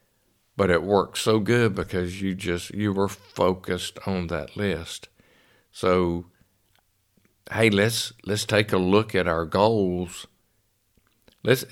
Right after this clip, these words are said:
let's do this. Let's take a look at our goals and say, "Okay,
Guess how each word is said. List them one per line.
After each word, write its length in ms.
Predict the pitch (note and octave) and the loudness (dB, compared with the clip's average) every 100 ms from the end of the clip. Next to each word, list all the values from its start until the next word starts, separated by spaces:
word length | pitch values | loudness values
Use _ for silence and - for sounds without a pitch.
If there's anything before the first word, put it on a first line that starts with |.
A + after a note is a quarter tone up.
| - - - | -18 -20 -12
let's 180 | - - | -6 -4
do 200 | - G3+ | 0 0
this. 540 | C#3 A2+ F2+ D#2 - - _ _ _ _ _ _ | 4 4 4 -2 -12 -18 _ _ _ _ _ _
Let's 180 | C3 C#3+ | -2 0
take 260 | - C#3 C3+ | 0 0 4
a 40 | |
look 220 | A#2 B2 | 4 4
at 80 | C3 | 4
our 140 | C3+ | 2
goals 600 | A2+ G2 F2+ F2 F2 - - | 4 4 6 2 -2 -10 -10
and 120 | G2 | -4
say, 200 | G#2 F#2 | 2 4
"Okay, 420 | G2+ A2+ F2+ E2+ | 4 4 2 2